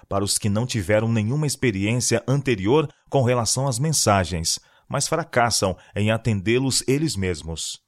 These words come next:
Eles repetem testemunhos que são completamente desconsiderados. Sua conduta não é coerente. O povo de Deus geralmente tem interesse unido na propagação da verdade. Alegremente dão liberal apoio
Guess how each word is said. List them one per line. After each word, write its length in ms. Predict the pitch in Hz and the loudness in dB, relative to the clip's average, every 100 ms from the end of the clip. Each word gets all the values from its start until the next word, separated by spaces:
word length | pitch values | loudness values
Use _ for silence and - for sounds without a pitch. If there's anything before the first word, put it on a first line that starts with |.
| _ _ _ _ _ | _ _ _ _ _
Eles 320 | 113 131 127 90 | 2 2 2 -2
repetem 560 | 107 - 113 113 104 | -2 0 -2 -2 -6
testemunhos 640 | 98 117 - 92 120 131 | -4 -4 -4 -4 -4 -6
que 100 | - | -4
são 180 | - 123 | -2 -2
completamente 880 | 127 131 104 180 - 120 101 147 147 | -2 -4 -2 -4 -2 -2 -2 -4 -4
desconsiderados. 1200 | 101 160 - 165 147 147 107 87 85 82 78 - - _ _ - | -4 -4 -4 -4 -4 -2 -2 0 -2 -4 -8 -10 -12 _ _ -10
Sua 220 | - 95 | -4 -4
conduta 500 | 107 92 95 120 113 | -4 -6 -4 -4 -2
não 260 | 110 101 98 | -2 -2 -4
é 80 | |
coerente. 680 | 131 104 80 76 73 - 73 _ _ _ _ _ _ _ - | -4 -4 -2 -6 -10 -10 -12 _ _ _ _ _ _ _ -4
O 80 | 131 | -2
povo 260 | 180 190 180 | 0 0 0
de 120 | 131 | 0
Deus 340 | 143 175 - - - | 0 0 -2 -6 -2
geralmente 640 | 117 139 117 127 151 139 | 2 2 2 0 0 -2
tem 200 | 127 135 | -2 0
interesse 520 | 143 131 110 127 - | 0 0 0 0 0
unido 380 | 160 131 165 113 | 0 0 0 -2
na 120 | 110 | -2
propagação 640 | - 165 156 143 113 - 127 | -2 -2 -2 -2 -2 -2 0
da 100 | 117 | 0
verdade. 680 | 107 95 82 80 69 73 - _ _ _ - | 0 0 0 -2 -4 -12 -14 _ _ _ 0
Alegremente 840 | 92 110 117 110 95 135 143 110 | 4 4 4 2 2 0 0 0
dão 200 | 113 123 | 2 2
liberal 500 | 143 110 107 107 107 | 2 4 4 4 2
apoio 480 | - 127 156 98 | 0 0 2 0